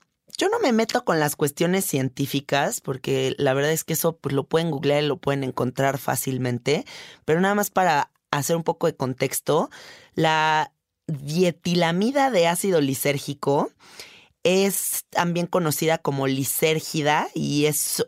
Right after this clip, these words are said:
o también conocida como ácido, aceite, papelito, o ¿cómo lo conocerán? Co-, ¿qué otros nombres tendrá?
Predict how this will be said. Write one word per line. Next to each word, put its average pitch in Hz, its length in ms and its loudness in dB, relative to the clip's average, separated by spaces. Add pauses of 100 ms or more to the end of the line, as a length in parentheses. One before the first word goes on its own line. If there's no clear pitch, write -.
(320)
o 127 220 0
también 135 340 0
conocida 147 400 0
como 131 320 0
ácido, 139 640 0 (440)
aceite, 143 1000 0
papelito, 131 840 0
o 135 320 0 (140)
¿cómo 175 240 0
lo 175 160 0
conocerán? 143 800 -2
Co-, 160 240 -4
¿qué - 80 -4
otros 180 260 -6
nombres 175 300 -4
tendrá? 139 500 -2